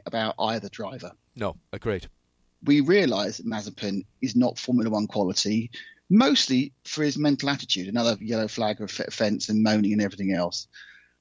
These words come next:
Speaker 1: We know that Schumacher is faster than Mazepin, a lot faster in races, actually. He's finishing a long way further. It's, it's
Speaker 2: Mm.
Speaker 1: really interesting. He just creeps away, y-,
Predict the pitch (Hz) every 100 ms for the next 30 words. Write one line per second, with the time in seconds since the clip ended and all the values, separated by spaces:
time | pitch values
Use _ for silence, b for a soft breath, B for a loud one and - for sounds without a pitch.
0 | _ _ _ - 147 170 233 127 147 147
1 | 113 - 170 139 123 127 - 131 127 -
2 | - 170 170 - 101 98 98 98 120 135
3 | 127 120 233 - - 120 123 - 117 147
4 | 202 98 92 - - - 247 - 123 131
5 | 113 113 110 156 277 254 107 98 - 104
6 | 98 101 - 165 101 262 262 - 220 -
7 | - - 202 135 165 - - - 254 233
8 | - 190 208 120 85 - b b b _
9 | - 135